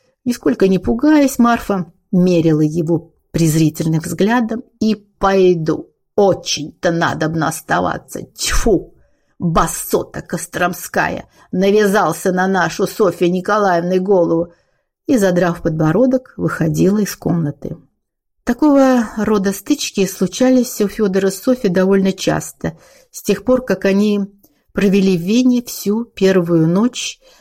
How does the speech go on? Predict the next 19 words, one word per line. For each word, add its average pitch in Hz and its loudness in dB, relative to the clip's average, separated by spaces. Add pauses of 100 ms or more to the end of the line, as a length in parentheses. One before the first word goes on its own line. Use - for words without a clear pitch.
(140)
и 196 2
Мартемьянов 190 2
рассказал 175 0
Софье 240 0 (1080)
кое-что 233 0
о 190 2
себе. 160 -2 (1080)
Уже 214 2
через 180 2
день 208 0 (460)
после 202 2
этого 196 0
Софья 202 -2
заметила, 214 2 (420)
что - -4
покровитель 190 0
переменился 226 4
к - -8
ней. 170 -4